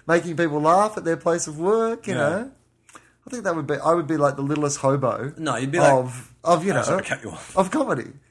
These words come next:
Speaker 2: I was gonna say, like, a three-minute angels. You know those girls that come into your office and give
Speaker 1: Yeah.
Speaker 2: you, like, a massage for three minutes?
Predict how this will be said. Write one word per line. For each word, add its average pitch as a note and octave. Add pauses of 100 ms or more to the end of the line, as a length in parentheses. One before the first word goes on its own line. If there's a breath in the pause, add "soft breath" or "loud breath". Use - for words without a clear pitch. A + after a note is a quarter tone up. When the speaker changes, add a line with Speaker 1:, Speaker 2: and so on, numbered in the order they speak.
(120)
Speaker 2:
I -
was B2+
gonna C#3+
say, C3+
like, A2+
a G#2+
three-minute G#2
angels. G2
You G2+
know G#2+
those G2
girls G2+
that -
come G2+
into F2+
your F#2+
office G2+
and F#2
give E3
Speaker 1:
Yeah. -
Speaker 2:
you, F#2
like, F2+
a F#2+
massage F#2
for -
three F2
minutes? -